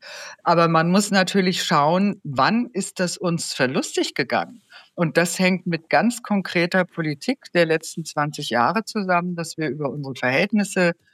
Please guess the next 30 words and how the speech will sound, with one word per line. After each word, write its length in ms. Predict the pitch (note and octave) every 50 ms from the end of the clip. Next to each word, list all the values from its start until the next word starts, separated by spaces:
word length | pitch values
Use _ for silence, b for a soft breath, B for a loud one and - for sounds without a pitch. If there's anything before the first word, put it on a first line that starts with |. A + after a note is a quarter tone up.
| _ _
gelebt 560 | - F3 D#3+ D3+ D#3+ D#3+ D#3+ D#3+ - _ -
haben, 480 | D3 D3+ D3 C#3 C#3 C#3+ D3 C#3+ C#3+ C#3+
dass 280 | C3+ C#3 C3+ - - -
Reformen 920 | C3+ - - - - C#3+ D3+ E3+ F#3+ G3+ G#3+ G3+ G3 G3 F#3+ F#3+ F#3+ F#3 B B B B B B
nicht 560 | _ D#3 F3 G3 A3+ A#3 A#3 - - - - -
stattgefunden 1080 | - - - - D#3+ F3+ - _ _ F#3+ F3+ - - F#3 F3+ F3+ E3+ D3+ F3+ F3 E3+
haben. 360 | D#3+ D#3 D3+ D3+ D#3 D#3+ D#3
Das 220 | C#3+ C#3+ C3 - -
war 120 | C3 C3+ -
schon 200 | - C#3 B2+ A#2+
die 120 | A#2+ -
erste 380 | - C3 D3+ G#3 G3+ - - G#3
große 380 | - E3 D#3+ F3+ F3+ - E3+
Koalition 800 | - _ E3 D#3 D3+ D3+ D3+ D3 - - D#3+ D3+ D3+ D3 C#3+ D3 B B B B B
mit 260 | C#3 C#3+ C#3+ C3+ C3+
Frau 200 | - - C#3+ C#3
Merkel 400 | C3 C3+ C#3 D3+ F3 - - D#3
und 120 | C#3 C#3+ D3+
der 120 | C#3+ C#3
Sozialdemokratie. 960 | C#3+ C#3+ - - C3 C3 D3 D3+ D#3 D3+ C#3 - - D3+ C#3+ - - D#3 C#3
Wir 80 | C#3
dürfen 240 | C3 D3 D3 - E3
nicht 120 | D3+ - -
vergessen, 360 | C#3 C3+ - D#3 D3+ - E3
die 60 | D3
Sozialdemokratie 880 | C3 C3 B2+ - C3 B2+ C#3+ D#3+ E3 D#3 D3+ - - D3+ - - D3+
ist 120 | C3 - -
ja 60 | C#3+
jetzt 200 | C#3 C#3+ D3 -
schon 220 | - D3+ C3+ B2+